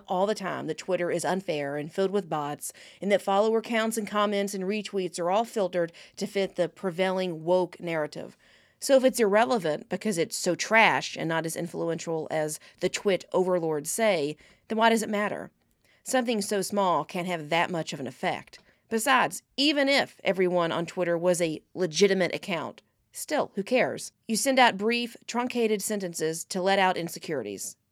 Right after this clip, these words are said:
That's all the platform is. People flexing their self-loathing and smug, elitist personality disorders onto everyone else. And why is everyone sitting around clapping their hands as Musk plans to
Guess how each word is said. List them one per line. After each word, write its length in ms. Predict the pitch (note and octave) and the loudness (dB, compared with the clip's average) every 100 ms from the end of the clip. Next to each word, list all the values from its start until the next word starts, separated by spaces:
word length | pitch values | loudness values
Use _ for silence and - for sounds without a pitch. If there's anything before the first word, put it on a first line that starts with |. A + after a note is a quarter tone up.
| _ _ | _ _
That's 160 | E3+ | -2
all 200 | E3 G3+ | 2 2
the 80 | A#3 | 2
platform 520 | A#3 A#3 G#3+ A3 G#3+ | 0 0 0 -2 -4
is. 300 | E3 D#2+ - - - - - | -4 -6 -10 -16 -20 -20 -6
People 340 | G#3+ A3 A3 | -4 0 0
flexing 680 | G3+ - G#3+ A3+ - B3 A3 | 0 -2 0 0 -2 -2 -2
their 100 | F3+ | -4
self-loathing 720 | - F3+ G3+ G#3 G3 F#3 F3 | 0 0 0 -2 -2 -2 -4
and 80 | D3 | -6
smug, 500 | - G3 F#3+ G3+ G3+ | -6 -2 0 -2 -2
elitist 480 | F#3+ F3+ F#3+ G3 G3+ | -4 -2 -2 -2 -4
personality 520 | G#3 G3+ G3 F#3 F3+ | -6 -6 -2 -2 -2
disorders 600 | F3 F3 - A3 F3 C#3+ - | -4 -6 -2 -2 0 -4 -4
onto 220 | F#3 F#3 | -4 -2
everyone 400 | E3 E3 D#3 D3+ | -2 -2 -4 -6
else. 400 | A#2 G2 - - _ - - | -8 -10 -14 -18 _ -20 -8
And 80 | G#3 | -2
why 160 | A#3 C4 | 2 2
is 100 | C4 | 2
everyone 340 | G#3+ A#3 A#3 A3 | 0 0 0 0
sitting 340 | - G#3+ G#3 | -2 -2 0
around 360 | G3 G3 F#3 F3+ | 0 0 0 -4
clapping 460 | - F#3+ F#3+ A3 | 0 2 2 -2
their 120 | A3 G3+ | -4 -2
hands 400 | G3+ E3 C#3 E3+ | 0 0 -2 -4
as 160 | D#3+ | -4
Musk 400 | F#3 F3+ E3+ - | -2 -2 -2 -8
plans 300 | - E3+ E3 | -6 -4 -4
to 240 | - E3 | -4 -6